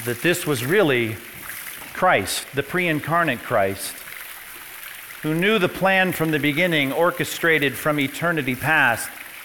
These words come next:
that on a hill outside of Jerusalem, water would flow miraculously,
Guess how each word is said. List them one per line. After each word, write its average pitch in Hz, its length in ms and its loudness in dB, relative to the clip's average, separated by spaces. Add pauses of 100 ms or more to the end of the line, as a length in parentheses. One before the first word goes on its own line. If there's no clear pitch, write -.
(340)
that 131 140 2
on 170 160 4
a 151 80 4
hill 165 280 4
outside 143 460 4
of 127 100 -2
Jerusalem, 117 720 0
water 151 320 6
would 120 160 0
flow 135 480 2 (280)
miraculously, 147 1160 2